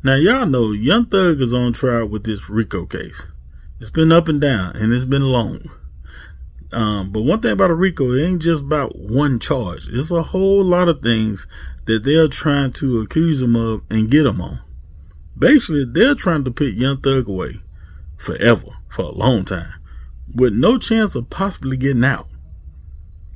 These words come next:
They're trying to tie him in with a whole lot of stuff, even the Y S L stuff. So, you know, you had a lot of people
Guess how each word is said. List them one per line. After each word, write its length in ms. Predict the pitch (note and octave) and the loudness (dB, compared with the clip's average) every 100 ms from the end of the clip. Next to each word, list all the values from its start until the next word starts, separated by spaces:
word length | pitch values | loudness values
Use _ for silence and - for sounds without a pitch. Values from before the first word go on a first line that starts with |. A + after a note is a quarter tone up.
| - | -4
They're 240 | A2 C#3 D3 | 6 8 6
trying 260 | D#3+ C#3+ | 2 0
to 80 | A2+ | 0
tie 240 | - D3 C#3+ | -2 -4 -2
him 300 | D3 D3 C#3 | 0 0 0
in 400 | C#3 C#3 C3+ - - - - - | 0 0 -2 -6 -18 -18 -12 -4
with 140 | F#2+ | -2
a 20 | |
whole 260 | G2 D3 D3+ | 2 4 6
lot 220 | C#3 B2+ | 4 2
of 60 | G2+ | -2
stuff, 340 | - F#2+ F#2+ | -8 -8 0
even 220 | A2+ C3+ | 2 2
the 100 | C#3+ | 2
Y 260 | B2+ D3+ D3 | 2 2 4
S 240 | D3+ C3+ | 4 2
L 220 | D#3+ D#3 A#2 | 4 4 4
stuff. 400 | - - - - - - - - - - - | 0 -12 -12 -18 -18 -18 -18 -18 -18 -18 -8
So, 220 | - B2+ A#2+ | 4 6 8
you 100 | C3+ | 6
know, 160 | B2 | 4
you 160 | B2 E3 | 4 4
had 120 | F3 | 4
a 20 | |
lot 200 | E3+ F3 | 4 4
of 100 | F3+ | 2
people 360 | F#3 E3+ E3+ | -2 -2 -2